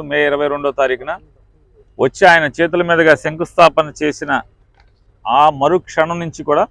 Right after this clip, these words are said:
ఇప్పటికీ సుమారుగా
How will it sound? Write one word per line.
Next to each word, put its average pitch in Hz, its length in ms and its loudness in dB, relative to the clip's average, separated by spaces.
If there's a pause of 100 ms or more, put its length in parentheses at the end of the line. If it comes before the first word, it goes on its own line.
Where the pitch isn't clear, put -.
(2000)
ఇప్పటికీ 202 460 4 (480)
సుమారుగా 180 420 4